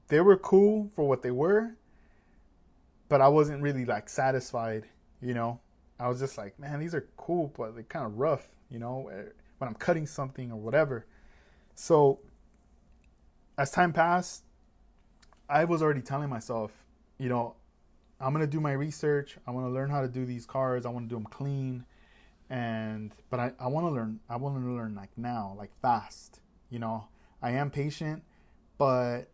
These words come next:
I still, I don't want, I don't want this to take me ten years to finally do a model car that I wanna do.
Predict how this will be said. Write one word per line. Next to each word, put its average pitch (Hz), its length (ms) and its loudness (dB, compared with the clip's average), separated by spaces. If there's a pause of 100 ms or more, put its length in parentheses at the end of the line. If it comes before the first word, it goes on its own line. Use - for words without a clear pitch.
(100)
I 123 80 -8
still, 127 580 -2 (580)
I 131 120 2
don't 139 140 0
want, 143 240 -2
I 139 100 0
don't 160 100 2
want 170 160 2
this - 160 -2
to - 80 -18
take 156 180 -6
me 151 100 -6
ten 160 340 -4
years 135 640 -4 (520)
to 147 140 -2
finally 147 680 -2
do 127 200 -2
a 113 80 -2
model 120 260 -6
car 123 220 -4
that 113 120 -8
I 110 40 -12
wanna 107 300 -12
do. 107 320 -8